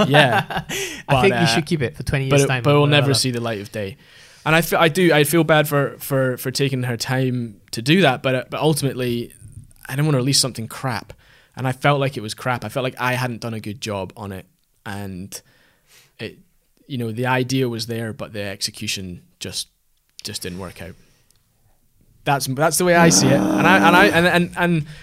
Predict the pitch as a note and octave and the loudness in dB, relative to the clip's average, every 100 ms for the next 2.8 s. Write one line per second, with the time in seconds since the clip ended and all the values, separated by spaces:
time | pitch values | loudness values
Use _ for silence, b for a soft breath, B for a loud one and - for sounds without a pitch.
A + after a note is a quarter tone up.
0 | B - D3 D#3+ E3 E3 D#3 D3 C#3 C3+ | B -4 0 0 0 0 2 2 2 2
1 | C3+ - B2+ B2+ A2 - B2 A#2 A2+ A2 | 2 0 -2 -4 -4 -4 -4 -4 -6 -6
2 | G#2 G#2 G#2 - F#2 F#2 - F2+ | -6 -6 -6 -6 -8 -8 -8 -10